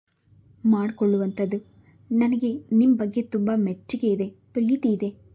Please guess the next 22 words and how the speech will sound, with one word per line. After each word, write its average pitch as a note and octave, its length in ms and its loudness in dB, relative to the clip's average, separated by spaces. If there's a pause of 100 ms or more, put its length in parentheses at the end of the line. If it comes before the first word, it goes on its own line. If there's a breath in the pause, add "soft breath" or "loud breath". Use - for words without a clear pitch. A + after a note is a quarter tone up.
ನನ್ G3+ 260 2
ಬಗ್ಗೆ F#3+ 260 -2
ನಿಮ್ಮ G#3+ 240 0 (100)
ಅಭಿಪ್ರಾಯವೇನು? G3+ 840 -4 (840 soft breath)
ನನಗೇನು G3 680 0
ಓದೋ A3 340 0
ವಯಸ್ಸಿನಲ್ಲಿ G3+ 480 -2
ಪ್ರೇಮ, F#3+ 380 -2 (240)
ಪ್ರೀತಿ A#3 300 -2
ಅನ್ನೋ G3+ 280 -4
ಉಚ್ಚಾಟ G3+ 640 -6
ಇಷ್ಟವಿಲ್ಲ. G3 440 -4 (680 soft breath)
ಪೂರ್ವಿ G3+ 460 2
ಮೊಟುಕಾಗಿ G#3+ 580 0
ನೋಡಿದಾಗ G3+ 580 -2
ತನ್ನ G#3 320 -2
ಹೃದಯಪೂರ್ವಕ G#3 840 -2
ಬೇಡಿಕೆಗೆ G3+ 680 -2
ಅವಳು G#3 340 -2
ಕಿಂಚಿತ್ತು A3 540 -2
ಬೆಲೆ G3 280 -2
ಕೊಟ್ಟಿಲ್ಲವೆಂದು G3+ 760 -4